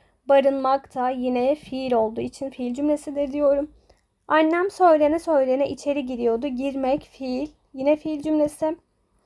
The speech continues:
Artık daha büyük bahçemiz var. Burada varmak diyemeyeceğim için buna artık isim diyorum.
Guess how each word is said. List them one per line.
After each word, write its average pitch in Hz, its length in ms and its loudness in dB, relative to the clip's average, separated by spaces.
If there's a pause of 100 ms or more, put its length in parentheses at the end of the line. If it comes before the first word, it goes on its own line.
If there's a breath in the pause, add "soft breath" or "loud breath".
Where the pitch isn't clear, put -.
(300 soft breath)
Artık 359 420 2
daha 320 220 0
büyük 339 220 -4
bahçemiz 262 600 -2
var. 262 340 2
Burada 269 300 2
varmak 277 500 2
diyemeyeceğim 262 680 -4
için 285 380 -4
buna 254 180 -2
artık 254 280 -6
isim 269 320 -4
diyorum. 247 460 2